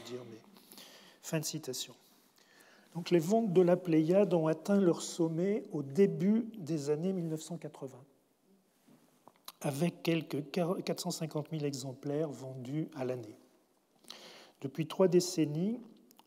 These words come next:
la Pléiade enregistre une diminution de ses ventes annuelles. Les éditions, euh, Gallimard, nous apprend, euh,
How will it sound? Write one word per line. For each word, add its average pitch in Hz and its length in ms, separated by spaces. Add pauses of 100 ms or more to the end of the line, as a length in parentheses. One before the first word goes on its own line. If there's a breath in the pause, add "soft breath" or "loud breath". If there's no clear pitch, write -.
(120)
la 143 240
Pléiade 160 480
enregistre 156 540
une 147 160
diminution 180 640
de 156 120
ses 156 200
ventes 143 320
annuelles. 131 400 (2000 loud breath)
Les 156 180
éditions, 170 760 (160)
euh, 127 100
Gallimard, 151 760
nous 139 240
apprend, 143 520
euh, 135 140